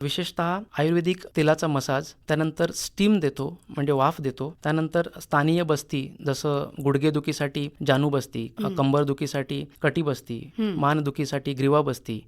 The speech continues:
Speaker 1: आणि खांदा जखडतो त्यासाठी शोल्डरला पण बसती.
Speaker 2: हम्म, हम्म.
Speaker 1: अशा प्रकारच्या वेगवेगळ्या तेलाच्या, आयुर्वेदिक औषधी तेलाच्या बसती देतो.
Speaker 2: हम्म.
Speaker 1: त्यानंतर chiropractic हा एक जरा वेगळा प्रकार आहे, तो आपण या चिकित्सेमध्ये समाविष्ट केलेला आहे.
Speaker 2: हम्म, हम्म.
Speaker 1: त्याच्यामध्ये आपण,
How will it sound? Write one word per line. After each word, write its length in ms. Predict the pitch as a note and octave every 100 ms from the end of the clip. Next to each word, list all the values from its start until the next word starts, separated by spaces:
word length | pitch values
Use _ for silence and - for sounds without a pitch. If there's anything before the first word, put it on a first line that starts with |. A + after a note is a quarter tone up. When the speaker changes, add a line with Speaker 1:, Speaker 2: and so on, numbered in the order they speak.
| -
Speaker 1:
आणि 220 | B2 C#3 -
खांदा 260 | C3 C#3
जखडतो 440 | D3 D3+ D3+ D3 D3+
त्यासाठी 360 | D3 D3 D3
शोल्डरला 460 | D3 D3 C#3 D#3+ D#3
पण 160 | D#3+
बसती. 400 | D3 C3+ - A#2 A2 -
Speaker 2:
हम्म, 160 | G#3+ G3
हम्म. 140 | G3
Speaker 1:
अशा 140 | C3+ D#3+
प्रकारच्या 440 | D#3+ D#3+ D#3+ F3
वेगवेगळ्या 360 | D#3 D3 D3 D3+
तेलाच्या, 360 | C#3+ C#3 C#3 D3+
आयुर्वेदिक 420 | C3+ C3+ C#3 D3+
औषधी 300 | C3 - D3
तेलाच्या 380 | C#3+ C3 C3 D#3
बसती 260 | D3 -
देतो. 340 | B2+ A2 A2 A2+ -
Speaker 2:
हम्म. 180 | G#3 D#3 -
Speaker 1:
त्यानंतर 400 | D#3+ F3+ F3 F#3+ G3
chiropractic 580 | C#3+ C#3 D#3+ E3+ - D#3 D3+ - -
हा 140 | D3+
एक 100 | D#3+
जरा 200 | D3+ D#3
वेगळा 260 | D3 B2+ C#3+
प्रकार 340 | C#3+ C#3 C#3+
आहे, 200 | C3+ C#3
तो 240 | - -
आपण 240 | D#3+ D3 E3
या 140 | E3
चिकित्सेमध्ये 500 | D3+ D#3+ D3 D3+ C#3+
समाविष्ट 480 | D3 B2+ B2+ B2 -
केलेला 300 | B2+ A#2+ A#2
आहे. 80 | A2 -
Speaker 2:
हम्म, 140 | G3+
हम्म. 200 | F3 F3+
Speaker 1:
त्याच्यामध्ये 420 | D3+ F3 E3+ E3+
आपण, 280 | F3+ E3+ F3